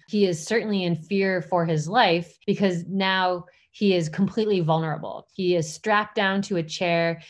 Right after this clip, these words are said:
He's been brutalized over and over again by a crowd of correctional officers that are just, you know, kicking and punching him. And he is wheeled off in this chair to a segregation cell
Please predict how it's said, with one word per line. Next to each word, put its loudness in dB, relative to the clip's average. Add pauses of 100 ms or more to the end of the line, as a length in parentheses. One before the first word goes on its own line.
(120)
He's 0
been 0
brutalized 2
over 2
and 0
over -2
again 0
by 2
a -2
crowd 2
of -4
correctional -4
officers -2 (140)
that 0
are 2
just, -4
you -4
know, -4
kicking -4
and -2
punching -2
him. 0 (420)
And 0
he -2
is 0
wheeled 2
off 0
in -4
this -4
chair -2 (100)
to -6
a 0
segregation -2
cell -2